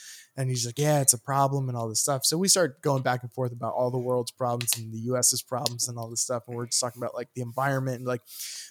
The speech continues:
le-, we both came to the conclusion, I, I was about to have a baby. He had two kids. And we're both just like, like, you wanna do something, but, like, at the same time, you're like,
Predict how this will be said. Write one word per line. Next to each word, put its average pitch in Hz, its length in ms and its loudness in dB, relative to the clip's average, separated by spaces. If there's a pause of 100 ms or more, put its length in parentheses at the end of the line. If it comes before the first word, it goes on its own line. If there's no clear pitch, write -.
le-, 143 160 2 (120)
we 175 160 8
both 196 420 4
came 180 200 0
to 160 60 -2
the 151 60 0
conclusion, 151 520 -4
I, 135 120 2 (100)
I 160 100 8
was 175 140 8
about 135 320 4
to 156 80 4
have 147 180 4
a 135 60 0
baby. 143 300 4
He 147 180 0
had 131 260 2
two 135 220 2
kids. 143 420 0
And 139 280 -4
we're 139 180 -2
both 147 260 2
just - 200 4
like, 131 220 -2 (520)
like, 151 160 2
you 160 80 6
wanna 208 220 6
do 165 220 6
something, 165 460 6
but, 139 160 2
like, 139 180 4
at 131 60 -4
the 131 80 2
same 180 220 4
time, 170 300 2
you're 147 100 4
like, 135 180 2